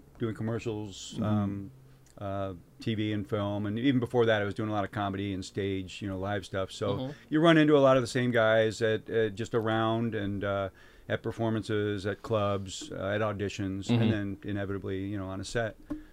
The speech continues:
Speaker 1: So, uh, and now I've been here so long, I, I know a lot of people, and yeah, it's not uncommon at all to,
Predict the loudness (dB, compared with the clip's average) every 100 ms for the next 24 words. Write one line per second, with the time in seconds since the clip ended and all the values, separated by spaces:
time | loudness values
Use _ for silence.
0 | -14 0 4 4 2 -2 -4 -4 -2 -4
1 | -4 -2 -2 -2 -2 -4 -4 -6 -8 -6
2 | -4 -4 -4 -6 -6 -8 -10 -12 -8 -8
3 | -8 -8 -8 -8 -8 -8 -8 -10 -10 -12
4 | -12 -10 -8 -8 -4 -4 -4 -4 -6 -6
5 | -6 -6 -6 -8